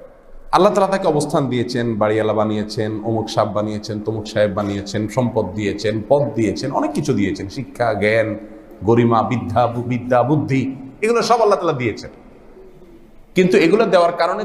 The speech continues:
তিনি নিজেকে কিহনুরে ভাবেন না, বিনয়ী হয়ে থাকেন। এই নিরীহ কিসিমের মানুষ যিনি সবসময় নিজেকে দুর্বল করে পেশ করেন,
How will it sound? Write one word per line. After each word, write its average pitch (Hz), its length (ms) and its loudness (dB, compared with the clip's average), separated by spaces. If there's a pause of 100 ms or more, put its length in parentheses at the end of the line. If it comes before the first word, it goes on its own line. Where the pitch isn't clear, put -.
তিনি 190 140 -6
নিজেকে 170 560 -4
কিহনুরে 170 420 2
ভাবেন 113 320 0
না, 82 220 -8 (1080)
বিনয়ী 151 360 4
হয়ে 135 200 0
থাকেন। 82 400 -6 (640)
এই 175 120 4
নিরীহ 202 340 2
কিসিমের 196 440 -2
মানুষ 165 500 -2 (1200)
যিনি 175 260 4
সবসময় 202 460 2
নিজেকে 170 300 2
দুর্বল 170 640 4
করে 196 180 2
পেশ 151 320 -2
করেন, 90 220 0